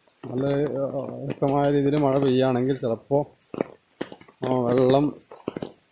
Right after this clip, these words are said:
ഈ പ്രളയം, വെള്ളം കയറിയുന്ന സ്ഥലങ്ങളിലൊക്കെ വെള്ളം കയറാൻ സാധ്യത കാണുന്നുണ്ട്. അതുകൊണ്ട് ഒന്ന്, ഒന്ന് കരുതിയിരിക്കട്ടെ എല്ലാവരും. പുഴ, പുഴയും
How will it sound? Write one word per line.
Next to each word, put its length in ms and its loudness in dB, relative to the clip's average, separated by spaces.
ഈ 80 2
പ്രളയം, 340 2
വെള്ളം 260 2
കയറിയുന്ന 560 8
സ്ഥലങ്ങളിലൊക്കെ 640 6
വെള്ളം 260 -6
കയറാൻ 320 0
സാധ്യത 400 0
കാണുന്നുണ്ട്. 420 -4
അതുകൊണ്ട് 360 -4
ഒന്ന്, 280 0
ഒന്ന് 180 0
കരുതിയിരിക്കട്ടെ 640 2
എല്ലാവരും. 280 0
പുഴ, 160 4
പുഴയും 360 6